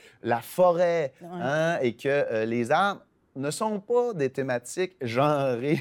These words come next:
Speaker 1: <laughs> dans la
Speaker 2: Non.
Speaker 1: littérature. De sortir complètement de
Speaker 2: Ben,
Speaker 1: ça
Speaker 2: je
Speaker 1: et
Speaker 2: sais,
Speaker 1: d'avoir des
Speaker 2: puis
Speaker 1: personnages très forts. Mais ça va,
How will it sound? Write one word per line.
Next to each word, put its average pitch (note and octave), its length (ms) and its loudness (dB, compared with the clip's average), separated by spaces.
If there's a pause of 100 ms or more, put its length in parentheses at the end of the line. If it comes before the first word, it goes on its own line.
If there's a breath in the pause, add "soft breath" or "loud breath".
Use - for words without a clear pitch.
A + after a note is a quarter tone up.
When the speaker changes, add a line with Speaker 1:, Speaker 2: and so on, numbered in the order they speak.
Speaker 1:
<laughs> - 100 -6
dans A3 80 0
la A3 180 6
Speaker 2:
Non. B3+ 60 4
Speaker 1:
littérature. E3+ 440 0 (200 loud breath)
De D3+ 120 0
sortir G3 440 -4
complètement F3 480 -8
de E3+ 60 -8
Speaker 2:
Ben, E3 60 -4
Speaker 1:
ça D#3 200 -8
Speaker 2:
je F3+ 120 -6
Speaker 1:
et F#3 100 0
Speaker 2:
sais, - 0 -
Speaker 1:
d'avoir A3 400 0
des E3+ 80 -2
Speaker 2:
puis E3+ 80 -4
Speaker 1:
personnages D#3 540 -6
très G3+ 260 0
forts. F3+ 400 -2 (320 soft breath)
Mais G3+ 180 -2
ça C#3 180 2
va, G3 280 0